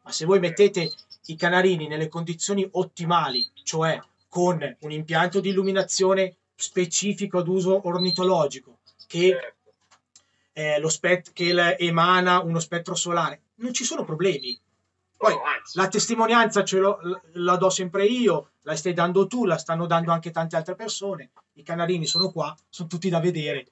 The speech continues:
Speaker 2: No, no, infatti.
Speaker 1: E non c'è
Speaker 2: La salute, diciamo che non ne risente, anzi.
Speaker 1: No, anzi, secondo me, secondo me, allevandoli in, in un locale chiuso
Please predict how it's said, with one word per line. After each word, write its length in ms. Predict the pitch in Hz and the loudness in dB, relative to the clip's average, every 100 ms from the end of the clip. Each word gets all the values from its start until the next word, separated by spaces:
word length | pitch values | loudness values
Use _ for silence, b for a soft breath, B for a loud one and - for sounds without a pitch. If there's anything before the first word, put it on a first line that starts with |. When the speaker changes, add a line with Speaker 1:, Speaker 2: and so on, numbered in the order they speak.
| _ | _
Speaker 2:
No, 100 | 143 | -8
no, 120 | 147 | -6
infatti. 420 | 135 - 139 - _ _ - | -6 -6 -6 -6 _ _ -4
Speaker 1:
E 60 | 185 | 0
non 140 | 185 | 0
c'è 180 | 175 180 | 2 0
Speaker 2:
La 60 | 165 | 2
salute, 760 | 165 160 214 190 165 160 175 _ | 0 -2 -4 -8 -8 -10 -16 _
diciamo 300 | 185 185 185 | -16 -14 -12
che 100 | 175 | -12
non 140 | 180 | -10
ne 80 | 175 | -12
risente, 580 | 165 - 175 - - 147 | -16 -14 -8 -8 -8 -10
anzi. 160 | 139 | -8
Speaker 1:
No, 140 | 185 - | -10 -8
anzi, 420 | 185 269 220 - | 0 2 2 2
secondo 400 | 165 196 226 233 | 0 2 4 6
me, 420 | 233 277 233 190 - - | 6 6 4 2 -4 -16
secondo 640 | - 214 - 247 262 226 | -4 0 2 2 4 4
me, 460 | 220 185 160 165 160 | 2 2 0 -2 -6
allevandoli 600 | - 160 170 190 202 190 | -6 -2 2 2 4 2
in, 100 | 180 196 | 2 0
in 140 | 175 | 0
un 80 | 180 | 0
locale 320 | 170 202 185 | 0 0 -2
chiuso 580 | 165 190 160 143 143 | -2 -4 -4 -6 -10